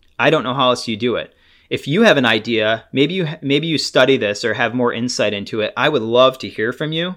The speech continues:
Um, if that's the case, you know, head over to mittenlight dot com and leave me a message and let me know. But I don't think it's possible. I don't think it'll ever become obsolete, um, in any way, shape, or form. All right. And so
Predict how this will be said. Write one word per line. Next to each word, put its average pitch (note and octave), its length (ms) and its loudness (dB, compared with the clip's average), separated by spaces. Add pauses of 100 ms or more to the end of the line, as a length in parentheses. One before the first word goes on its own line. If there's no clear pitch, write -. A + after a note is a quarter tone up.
(380)
Um, G#2+ 480 -6 (240)
if C3 100 -2
that's D3 240 4
the B2 80 -4
case, B2+ 400 -2
you B2 120 -6
know, A2+ 120 -4
head C#3 200 0
over C3+ 220 6
to A#2+ 480 2
mittenlight C#3 460 0
dot B2+ 220 2
com C3 260 2
and C3 100 -2
leave B2+ 140 0
me C3 80 0
a A#2 40 2
message A2 420 -2
and A2 100 -6
let A#2+ 140 -2
me A#2+ 100 -4
know. A2+ 300 0
But G2 260 -4 (640)
I D3 120 6
don't D3+ 220 2
think C3+ 300 -2 (240)
it's A#2+ 240 -8
possible. B2+ 540 0
I A#2 80 2
don't A2 180 -8
think A#2 180 -6
it'll G#2 160 -2
ever G2 200 -4
become F#2 300 -10
obsolete, E2+ 540 -8 (440)
um, G2 240 -8
in - 180 -4
any C3 260 0
way, F2+ 200 -4
shape, F2+ 260 -6
or - 80 -16
form. - 320 -18 (1080)
All B2+ 160 0
right. G2 200 0 (800)
And C#3+ 120 -4
so E3+ 420 6